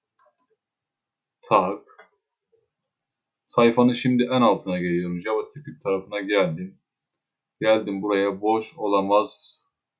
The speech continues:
Tamam. Boş olamaz. Validate. Bunu alıyorum. Main master'a geldim. Main master içerisine hemen şunun içerisine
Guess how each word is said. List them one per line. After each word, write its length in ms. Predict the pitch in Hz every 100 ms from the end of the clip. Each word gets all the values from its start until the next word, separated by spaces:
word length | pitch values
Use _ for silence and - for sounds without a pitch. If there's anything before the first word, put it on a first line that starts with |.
| _
Tamam. 440 | 101 92 87 85 92
Boş 260 | 104 101
olamaz. 460 | 87 85 92 104 98
Validate. 760 | 98 101 92 78 87 98 98 - - _ _ _ _ _ _ _
Bunu 200 | 123 143
alıyorum. 580 | 131 131 123 98 101 - - - - 156
Main 240 | 127 127
master'a 460 | 123 120 117 - 113
geldim. 540 | 110 113 95 82 92 107
Main 220 | 120 123
master 400 | 117 113 - 160
içerisine 680 | 170 - 98 92 175 180 - _ _ _ _ _ _ _ _ _ _ _ _
hemen 320 | - 127 117 107
şunun 440 | - - 127 120
içerisine 640 | 113 113 110 101 101 107